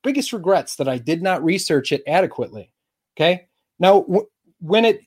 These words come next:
this is, again, this is the guy that says on Twitter, "Oh, th-, they don't give us time to read these thousands of page bill." doma was two hundred fifty words, bro.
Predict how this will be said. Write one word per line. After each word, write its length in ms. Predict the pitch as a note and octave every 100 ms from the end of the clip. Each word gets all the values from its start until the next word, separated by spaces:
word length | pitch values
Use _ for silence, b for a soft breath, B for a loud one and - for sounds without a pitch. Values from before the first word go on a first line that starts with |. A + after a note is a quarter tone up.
| _ -
this 260 | D#3+ B3+
is, 120 | D#4+
again, 420 | - F3 C#4 G#3+ F#3
this 220 | G3+ E4
is 100 | D4
the 80 | A3+
guy 240 | A3 A3
that 200 | F#3 D3+
says 280 | G#3 F3+ D3+ b b b _ _ -
on 160 | D#3+ D3+
Twitter, 280 | A#3+ D#3
"Oh, 340 | F3 G#3 F#3 D3+
th-, 260 | F#3 E3
they 80 | F3+
don't 100 | B3+
give 160 | A#3 G#3+
us 100 | -
time 300 | G#3 B3 G3+
to 80 | E3
read 240 | A#3 G#3
these 180 | F3 B2+
thousands 400 | F#3+ G#3 G3 F3
of 120 | D#3+
page 320 | A3 G#3 C#3+
bill." 280 | A#3 D#3 - _ _ C#3
doma 280 | B3+ D#4 C#4+
was 140 | A#3
two 140 | -
hundred 180 | C4+ C4
fifty 300 | B3 C4 C4
words, 320 | B3+ C#4+ A3
bro. 280 | E3+ C4+ C#4